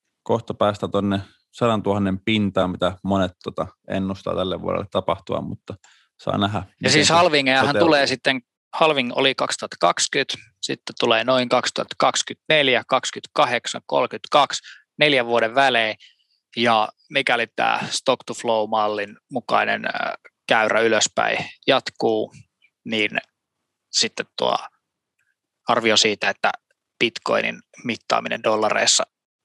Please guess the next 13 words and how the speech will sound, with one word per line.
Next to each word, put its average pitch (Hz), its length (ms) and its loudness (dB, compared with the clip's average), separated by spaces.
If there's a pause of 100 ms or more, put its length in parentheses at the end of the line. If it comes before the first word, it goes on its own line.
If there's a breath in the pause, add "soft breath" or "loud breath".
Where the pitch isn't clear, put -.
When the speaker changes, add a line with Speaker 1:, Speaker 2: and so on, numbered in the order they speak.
(920)
Speaker 2:
se - 140 -4
voi 110 160 -4
niinku - 220 -12 (480 soft breath)
nousta - 360 -6 (540)
aivan - 220 -6 (360)
äärimmäisen 107 600 0
arvokkaaksi - 560 -2
suhteessa - 460 -4
dollariin, - 360 -2
niin - 100 -14 (380)
on 139 120 2
teoreettisesti 123 560 2
mahdollista. - 600 -2